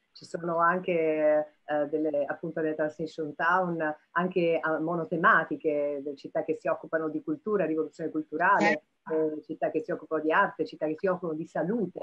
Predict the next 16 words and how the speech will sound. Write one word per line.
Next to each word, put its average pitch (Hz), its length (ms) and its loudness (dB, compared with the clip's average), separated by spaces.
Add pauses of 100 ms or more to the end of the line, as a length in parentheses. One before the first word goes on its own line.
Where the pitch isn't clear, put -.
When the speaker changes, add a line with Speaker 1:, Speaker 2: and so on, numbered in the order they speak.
(140)
Speaker 1:
le - 300 -20
cosiddette 170 680 0
blue 180 280 -2
zones, 165 480 -2
eh, 156 360 2
city, 202 400 -8 (320)
eh, 139 280 2
che 160 100 0
sono 160 300 -4
diventate 151 580 0
una 147 460 0
realtà 147 640 0 (160)
in, 147 140 -6
in 147 280 -6
tanti 156 320 -8
paesi. 156 540 0